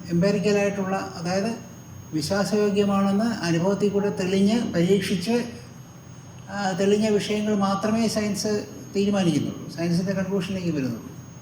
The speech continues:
അനുമാനങ്ങളല്ല. അനുമാനങ്ങൾ, തുടക്കത്തെ അനുമാനങ്ങൾ തന്നെയാണ് എല്ലാത്തിലും ഉണ്ടാകുന്നത്. ആ അനുമാനങ്ങളെ സ-, അനുസന്ധാനം ചെയ്ത് അനുമാനങ്ങളിൽ കൂടി യാത്ര ചെയ്ത്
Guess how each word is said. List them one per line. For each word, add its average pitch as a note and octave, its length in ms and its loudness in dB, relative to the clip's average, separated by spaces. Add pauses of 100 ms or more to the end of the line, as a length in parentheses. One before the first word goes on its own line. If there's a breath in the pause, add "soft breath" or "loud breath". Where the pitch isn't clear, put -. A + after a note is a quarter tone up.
(420)
അനുമാനങ്ങളല്ല. G3+ 800 2 (600)
അനുമാനങ്ങൾ, G#3 760 0 (720)
തുടക്കത്തെ E3+ 320 2
അനുമാനങ്ങൾ A#3 520 6
തന്നെയാണ് A3+ 280 4
എല്ലാത്തിലും G#3+ 400 4
ഉണ്ടാകുന്നത്. F#3+ 520 0 (500)
ആ G#3+ 60 -2
അനുമാനങ്ങളെ A3+ 640 4
സ-, G#3+ 100 0
അനുസന്ധാനം G#3 760 0
ചെയ്ത് G3 400 0 (640)
അനുമാനങ്ങളിൽ G#3 640 2
കൂടി G3+ 580 0 (760)
യാത്ര F3 360 0
ചെയ്ത് F3 520 2